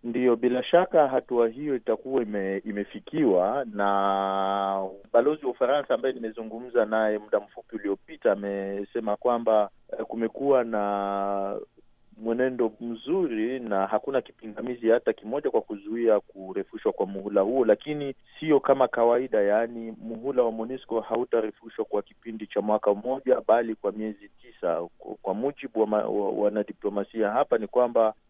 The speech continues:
eh, muda huo ni kwa ajili ya kuruhusu rais mpya Felix Tshisekedi kuwa na mtizamo wa ujumla kuhusu ki-, kikosi hicho, na hapo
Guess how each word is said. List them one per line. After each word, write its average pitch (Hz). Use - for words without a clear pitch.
eh, 104
muda 113
huo 139
ni 123
kwa 113
ajili 120
ya 113
kuruhusu 110
rais 104
mpya 101
Felix 104
Tshisekedi 117
kuwa 120
na 107
mtizamo 104
wa 101
ujumla 135
kuhusu 101
ki-, 90
kikosi -
hicho, 156
na 104
hapo 117